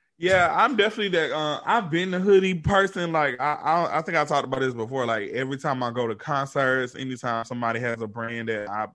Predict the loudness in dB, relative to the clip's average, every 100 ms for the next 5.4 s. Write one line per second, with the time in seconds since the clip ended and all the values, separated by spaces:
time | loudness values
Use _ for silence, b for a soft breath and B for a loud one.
0 | _ -8 -6 -6 -8 -6 -4 -2 2 2
1 | 0 -4 -2 -2 0 0 0 0 -2 -4
2 | -4 -4 -4 -8 -14 b b b b -6
3 | -4 -4 -6 -12 -16 b b b -2 0
4 | 2 0 -4 -4 -4 -4 -2 -2 -2 -4
5 | -4 -6 -8